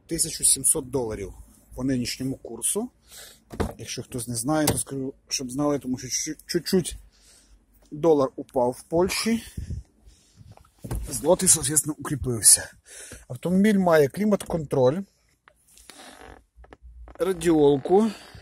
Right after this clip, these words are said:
автоматичну, підігрів сідушок передніх,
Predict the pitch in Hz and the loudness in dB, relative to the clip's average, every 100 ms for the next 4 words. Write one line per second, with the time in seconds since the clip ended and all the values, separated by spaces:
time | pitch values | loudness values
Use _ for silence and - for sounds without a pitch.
0 | - - 160 - 185 - 202 196 196 - | -20 -20 -16 -6 -4 0 0 0 -4 -6
1 | 180 180 208 190 190 156 143 - 170 - | -2 2 4 4 2 0 -4 -4 -10 -6
2 | 185 190 190 226 - | -2 0 0 -4 -8